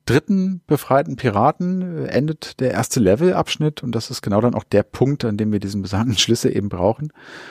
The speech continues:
Denn am Ende stehen wir dann vor einer verschlossenen Tür, die wir sonst nicht öffnen können. Und ja, da muss man dann eben einfach ein bisschen suchen. Ich habe mich gefragt, hatte das einen technischen Grund, dass die Level aufgeteilt worden sind in Abschnitte?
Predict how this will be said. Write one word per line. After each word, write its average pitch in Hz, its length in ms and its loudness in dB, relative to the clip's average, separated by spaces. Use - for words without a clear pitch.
Denn 98 300 0
am 95 140 -6
Ende 110 200 0
stehen 107 280 2
wir 104 60 4
dann 98 160 4
vor - 180 -4
einer 104 120 4
verschlossenen 104 600 2
Tür, 131 300 6
die 135 140 -2
wir 127 100 4
sonst 120 240 0
nicht 135 180 -6
öffnen 117 300 0
können. 131 320 -2
Und 110 400 -4
ja, 131 120 4
da 120 140 -2
muss 147 160 -4
man 139 80 -2
dann 131 120 -2
eben 120 200 0
einfach 110 280 -8
ein 107 300 -4
bisschen 104 380 -2
suchen. 101 400 0
Ich 110 160 -2
habe 202 80 0
mich 196 140 -8
gefragt, - 480 0
hatte 123 220 -4
das 120 180 0
einen 107 120 -4
technischen - 480 0
Grund, 139 380 2
dass - 160 -2
die 117 280 2
Level 113 480 0
aufgeteilt - 640 -2
worden 139 240 0
sind 127 260 -4
in 104 300 -2
Abschnitte? - 540 -4